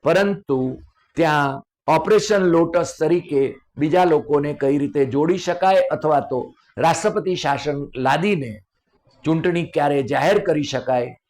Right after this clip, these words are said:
એવા ખેલ આવતા દિવસોમાં આપણને જોવા મળશે. આજે એક બહુ જ મહત્વના સમાચાર પણ અમારે તમારી સાથે શેર કરવા છે,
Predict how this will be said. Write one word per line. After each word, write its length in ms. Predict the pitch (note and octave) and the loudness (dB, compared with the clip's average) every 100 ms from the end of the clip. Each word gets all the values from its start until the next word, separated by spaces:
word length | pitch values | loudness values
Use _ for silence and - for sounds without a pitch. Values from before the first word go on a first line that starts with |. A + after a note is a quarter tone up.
| _ - | _ -2
એવા 240 | D#3 E3 | 2 2
ખેલ 560 | E3 - G#3 F3 C3 - - _ - | 0 0 2 2 0 -8 -20 _ 0
આવતા 320 | E3 E3 G3 | 0 2 0
દિવસોમાં 680 | D3 C3 C3 B2+ C3+ D#3 | 2 -2 -4 -6 -4 -4
આપણને 460 | - C3+ C#3 C3+ B2+ | -4 -6 -6 -8 -6
જોવા 320 | A2+ A#2 A#2+ | -2 0 0
મળશે. 480 | A#2 A2+ - F#2+ F2+ - _ _ _ _ - - - | -2 -8 -8 -10 -12 -18 _ _ _ _ -18 -10 0
આજે 220 | E3+ F#3 | 2 4
એક 360 | G#3+ G3+ G3 E3+ | 4 4 2 2
બહુ 180 | F#3+ | 2
જ 100 | G#3 | 4
મહત્વના 600 | F#3 D#3+ E3+ F3 F3 F3 | 2 2 2 2 0 0
સમાચાર 600 | E3 - E3 E3 E3 D#3+ D#3 | -2 -4 -2 -2 2 0 0
પણ 200 | D3+ D3 | -2 -2
અમારે 300 | C#3+ D3 D3 | -2 0 0
તમારી 340 | C#3+ C3+ C#3+ | -2 -2 -2
સાથે 360 | C#3+ C3 C#3 B2 | -2 -2 -2 -4
શેર 300 | - C3 C#3+ | -2 -2 0
કરવા 380 | D3+ D#3 E3 | 0 2 2
છે, 320 | E3 D#3 E3 | 2 -4 -6